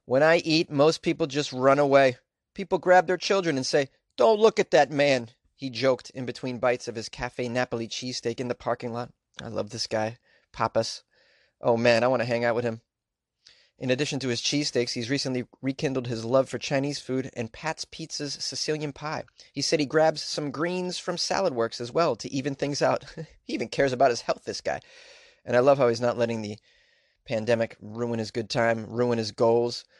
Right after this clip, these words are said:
ruin his, his efforts at, uh, you know, going on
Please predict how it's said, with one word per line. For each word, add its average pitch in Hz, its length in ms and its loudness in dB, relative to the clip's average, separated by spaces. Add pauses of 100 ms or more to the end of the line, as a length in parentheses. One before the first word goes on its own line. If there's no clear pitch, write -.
(140)
ruin 120 300 0
his, 110 320 -6 (420)
his - 240 -12
efforts - 560 -4
at, 110 240 -4
uh, 76 300 -6 (640)
you 113 80 -8
know, - 80 -8
going 123 260 2
on 113 300 0